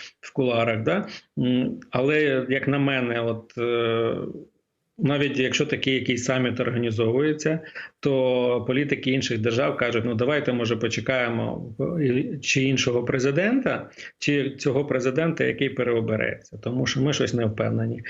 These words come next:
Тому дієвість, наприклад, таких кроків, я теж не вважаю, що вона буде високою. Можливо, декларативною. Да? Навіщо нам декларація? Нам не потрібно.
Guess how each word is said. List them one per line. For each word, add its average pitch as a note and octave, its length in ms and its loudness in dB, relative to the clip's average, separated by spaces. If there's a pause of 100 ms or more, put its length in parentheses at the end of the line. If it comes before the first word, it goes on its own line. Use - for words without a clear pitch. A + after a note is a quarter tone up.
(240)
Тому C#3 240 0
дієвість, D3+ 500 2
наприклад, C#3+ 420 0
таких B2 320 -2
кроків, D3 500 0 (440)
я B2 200 0
теж A#2+ 600 0
не B2 480 0
вважаю, A#2 580 0
що A#2 200 0
вона A#2 280 2
буде B2 460 0
високою. A2+ 680 0
Можливо, A#2+ 380 2
декларативною. A2+ 840 2
Да? A2+ 160 2
Навіщо B2+ 380 2
нам A2+ 180 2
декларація? A2+ 580 0
Нам F3 160 2
не C#3 80 2
потрібно. A2 560 2